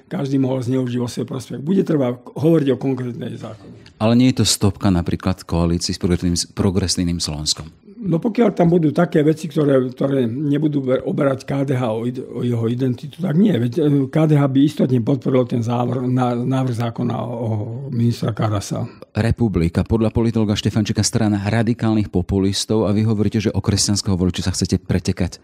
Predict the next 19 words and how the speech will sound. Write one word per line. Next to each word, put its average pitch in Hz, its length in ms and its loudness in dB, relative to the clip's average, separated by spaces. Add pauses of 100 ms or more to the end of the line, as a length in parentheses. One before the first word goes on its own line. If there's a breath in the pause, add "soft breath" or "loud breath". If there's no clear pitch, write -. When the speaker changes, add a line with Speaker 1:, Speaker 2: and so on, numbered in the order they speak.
(160 soft breath)
Speaker 2:
práve 101 560 -2
s - 160 -2
nimi. 92 400 0 (480 loud breath)
Nemali 107 320 2
by 117 160 0
ste - 80 -2
skôr 120 240 0
ľuďom 113 160 2
otvárať 101 400 -2
oči, 95 320 2
že - 80 -4
ide 92 160 -2
skôr - 320 0
o 82 80 0
nekresťanský 98 880 -2
pohľad? 170 480 -2 (320)
Speaker 1:
Tak 135 320 -4
nikdy 151 320 2
by - 60 -2